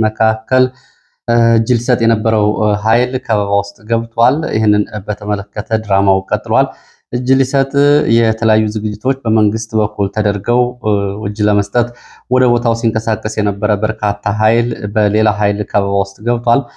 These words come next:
አሁን ዝግጅቱ ተቋርጦ ይህንን ኃይል ከከበባ ለማውጣት የመንግስት ኃይል እንደዚሁ፣ እ፣ ብርቱ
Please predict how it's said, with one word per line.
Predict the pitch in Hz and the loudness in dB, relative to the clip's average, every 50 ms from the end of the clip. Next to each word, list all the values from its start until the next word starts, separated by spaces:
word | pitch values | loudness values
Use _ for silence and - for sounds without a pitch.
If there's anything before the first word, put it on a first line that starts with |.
| - _ _ _ - | -20 _ _ _ -2
አሁን | 107 113 127 135 135 135 - - 117 107 | 0 2 4 4 4 4 2 2 0 0
ዝግጅቱ | 107 113 107 110 104 113 107 - 110 107 | 0 0 0 0 -2 -2 -4 -4 -2 -4
ተቋርጦ | 104 113 104 - - 110 113 110 - 120 120 | -2 -2 -4 -2 0 -2 -2 -2 -2 -2 0
ይህንን | 117 110 110 110 107 107 107 | 2 2 2 4 4 2 2
ኃይል | 110 110 110 110 107 | 2 2 0 0 -2
ከከበባ | - - - - - 107 104 101 101 98 | -6 -12 -14 -4 -2 -2 0 2 2 2
ለማውጣት | 98 101 101 98 98 98 - 127 - | 2 2 0 -2 0 0 -2 -2 -2
የመንግስት | 107 104 104 104 95 98 110 - - - | -2 0 0 0 0 -2 -8 -10 -4 -2
ኃይል | 107 113 117 117 113 117 - - _ _ _ | 0 2 2 0 0 -4 -12 -20 _ _ _
እንደዚሁ፣ | - - 117 113 107 110 110 113 113 117 - | -4 0 0 2 2 4 2 4 2 2 2
እ፣ | 113 110 107 101 | 2 0 0 0
ብርቱ | 101 107 107 107 _ | 0 -2 -4 -6 _